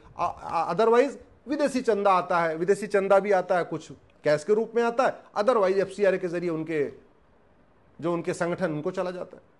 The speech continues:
दो हज़ार दस में कांग्रेस की सरकार ने एफ़सीआरए कानून बनाया इसीलिए था, देश विरोधी पत्रकारों, देश विरोधी नेताओं, देश विरोधी अभिनेताओं, देश विरोधी लेखकों, देश विरोधी पत्रकारों, देश विरोधी कलमकारों, देश विरोधी आंदोलन जीवियों, देश विरोधी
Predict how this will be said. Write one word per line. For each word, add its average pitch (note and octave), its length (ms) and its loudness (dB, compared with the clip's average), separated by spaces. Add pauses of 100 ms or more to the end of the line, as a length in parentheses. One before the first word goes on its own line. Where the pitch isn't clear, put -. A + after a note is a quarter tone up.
(760)
दो A3+ 180 8
हज़ार A#3+ 260 4
दस F#3 300 0
में C#4 180 0
कांग्रेस G#3 460 2
की G#3 120 -6
सरकार D3 480 -2
ने A3+ 80 2
एफ़सीआरए G3 640 2
कानून G3+ 420 -4
बनाया D#3 400 4
इसीलिए A3+ 460 0
था, G#3 260 0
देश F#3 360 2
विरोधी F3+ 340 -2
पत्रकारों, E3 720 -2
देश E3+ 200 -4
विरोधी D#3 340 -6
नेताओं, D3 560 -2
देश D#3+ 200 -6
विरोधी C#3+ 320 -4
अभिनेताओं, C#3+ 640 -2 (460)
देश F#3 220 4
विरोधी E3+ 340 -2
लेखकों, D3+ 600 -2
देश D3+ 220 -4
विरोधी D3 300 -4 (240)
पत्रकारों, D#3 580 0
देश D#3+ 180 -4
विरोधी D3 340 -2
कलमकारों, C3+ 680 -2
देश D3 180 -6
विरोधी C#3+ 400 -4
आंदोलन C3+ 420 -2
जीवियों, C#3 400 -6
देश D3 220 -8
विरोधी C3+ 480 -8